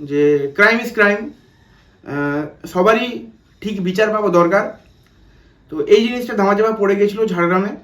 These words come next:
আজকে বিকেলবেলা ওটার একটা জমায়েত হবে।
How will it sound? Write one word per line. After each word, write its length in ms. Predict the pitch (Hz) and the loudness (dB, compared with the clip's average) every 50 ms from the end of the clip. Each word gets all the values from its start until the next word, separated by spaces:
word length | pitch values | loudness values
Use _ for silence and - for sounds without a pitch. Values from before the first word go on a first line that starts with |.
| _ _ _ _ _ _ _ _ _ - - - | _ _ _ _ _ _ _ _ _ -18 -8 -4
আজকে 320 | - 165 165 - - 214 | -4 -4 -4 -2 -2 0
বিকেলবেলা 440 | 202 185 190 196 208 208 208 202 208 | 0 0 2 2 2 4 4 4 4
ওটার 220 | 202 190 202 196 | 4 2 2 0
একটা 160 | 196 190 202 190 | -2 -2 -4 -4
জমায়েত 360 | 160 165 160 175 185 185 - | -4 -2 0 0 0 -2 -2
হবে। 420 | 165 165 165 190 208 - - - | -4 -4 -4 -4 -6 -8 -14 -20